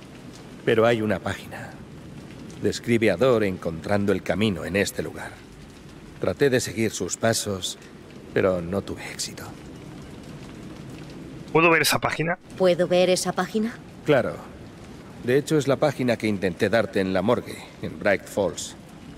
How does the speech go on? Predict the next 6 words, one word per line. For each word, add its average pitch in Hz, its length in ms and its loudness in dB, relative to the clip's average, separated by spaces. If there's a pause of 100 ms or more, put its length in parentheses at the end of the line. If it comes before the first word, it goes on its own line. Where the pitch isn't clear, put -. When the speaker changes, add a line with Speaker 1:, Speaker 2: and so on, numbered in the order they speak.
(500)
Speaker 1:
<laughs> - 1500 -8
Ahora 98 300 2
que 90 100 -4
pienso 104 360 0
en 98 80 2
ello, 110 280 0